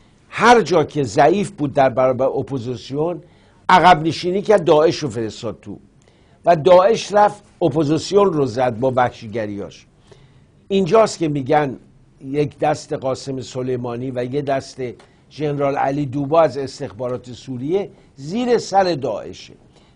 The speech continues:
داعش سوریه بدون شک با رژیم سوریه و جمهوری اسلامی ارتباط داره.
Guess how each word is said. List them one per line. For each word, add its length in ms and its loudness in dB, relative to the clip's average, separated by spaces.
داعش 460 4
سوریه 420 0
بدون 420 2
شک 360 0
با 120 -2
رژیم 400 -2
سوریه 400 -4
و 100 -2
جمهوری 440 -6
اسلامی 380 -6
ارتباط 480 -4
داره. 220 -20